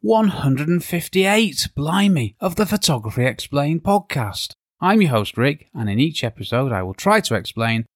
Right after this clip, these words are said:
one photographic thing to you in plain English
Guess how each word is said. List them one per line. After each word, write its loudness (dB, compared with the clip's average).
one 2
photographic -2
thing 0
to 2
you 2
in 0
plain 2
English 0